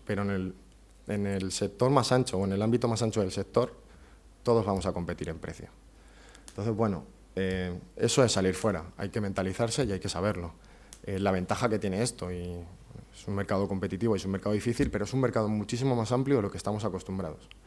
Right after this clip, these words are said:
El mercado nacional es limitado, el mercado nacional tiene descensos en ventas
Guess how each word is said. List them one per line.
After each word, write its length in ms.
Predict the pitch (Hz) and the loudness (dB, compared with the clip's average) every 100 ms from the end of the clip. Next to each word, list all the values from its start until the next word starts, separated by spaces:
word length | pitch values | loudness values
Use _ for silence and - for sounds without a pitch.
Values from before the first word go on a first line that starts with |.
| - - - | -18 -14 -4
El 100 | 107 | -2
mercado 260 | 101 117 | 4 4
nacional 360 | 110 104 101 98 | 4 4 2 2
es 280 | 92 - - - | 0 -2 -10 -4
limitado, 520 | 101 98 113 143 160 | 0 4 6 6 6
el 80 | - | 2
mercado 280 | 92 - 104 | -2 -2 0
nacional 460 | 98 104 104 98 - - - - - - - - - | 0 0 0 0 -4 -16 -20 -20 -20 -20 -20 -4 4
tiene 220 | 120 107 | 6 6
descensos 520 | 101 - 110 107 101 | 2 0 0 0 0
en 120 | 101 | 2
ventas 520 | 104 101 - - - | 2 2 -2 -8 -12